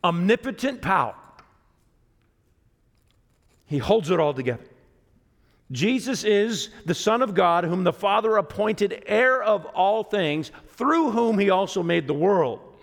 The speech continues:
So Jesus was the agent through whom the Father spoke all things into existence. In the beginning, Jesus laid the foundation of the earth,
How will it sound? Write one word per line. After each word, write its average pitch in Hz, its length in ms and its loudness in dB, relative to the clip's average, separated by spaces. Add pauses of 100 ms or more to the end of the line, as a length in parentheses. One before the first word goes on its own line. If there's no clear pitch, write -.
(800)
So 185 160 0
Jesus 233 480 -2
was 196 240 -2
the 165 240 -8
agent 170 500 -2
through 208 200 0
whom 196 160 0
the 180 80 2
Father 202 400 0
spoke 220 520 -2
all 185 140 2
things 185 260 -4
into 147 240 -2
existence. 123 540 -8 (560)
In 208 140 0
the 196 80 2
beginning, 208 540 0 (180)
Jesus 190 560 -2
laid 180 160 0
the 160 80 0
foundation 165 540 -2
of 135 100 -4
the 156 160 0
earth, 247 300 0